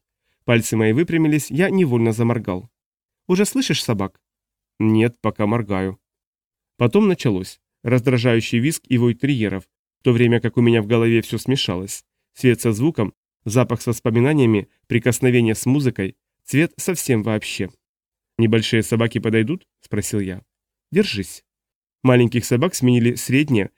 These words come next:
после чего началось глубокое горловое у догов.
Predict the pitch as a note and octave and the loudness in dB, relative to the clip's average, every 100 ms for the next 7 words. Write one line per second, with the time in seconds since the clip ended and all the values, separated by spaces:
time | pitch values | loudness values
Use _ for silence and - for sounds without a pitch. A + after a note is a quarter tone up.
0 | _ - A#2 C3 - C3+ C3+ B2 - B2+ | _ -4 0 2 2 2 4 2 2 2
1 | A#2+ B2+ A#2+ A#2 D3+ - A2+ G#2 A#2 A#2 | 2 2 0 2 0 2 0 2 2 4
2 | B2 D3 A2+ - _ - A#2+ B2 B2 A#2+ | 4 2 2 -2 _ 4 6 8 6 4
3 | B2 _ _ - B2 G2+ G2 | 0 _ _ 0 0 0 -8